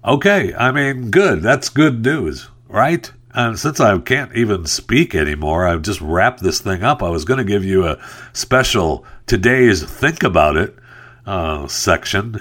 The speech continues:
here at the end of the show. If hopefully I'll be able to get through it. This comes from contemplative monk dot com, Seven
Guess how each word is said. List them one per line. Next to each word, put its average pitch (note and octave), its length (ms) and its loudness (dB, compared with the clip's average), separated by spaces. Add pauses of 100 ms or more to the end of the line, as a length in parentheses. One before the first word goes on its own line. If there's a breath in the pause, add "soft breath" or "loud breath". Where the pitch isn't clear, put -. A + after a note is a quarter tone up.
here G#2+ 200 0
at F#2 100 -4
the G2+ 160 0
end G#2 120 -4
of F#2 100 -2
the E2+ 80 0
show. C3+ 340 2
If E2 80 -2
hopefully A#2 340 0
I'll F2+ 100 4
be G2 120 2
able F#2+ 200 0
to E2 80 -2
get G2 280 -2
through C3 260 2
it. D#2+ 80 0
This A2 160 -2
comes A2+ 280 -2
from F2+ 360 -2 (300 loud breath)
contemplative B2+ 1000 2
monk G2 520 0 (920 soft breath)
dot A2 360 2
com, A#2+ 340 2
Seven A2 540 0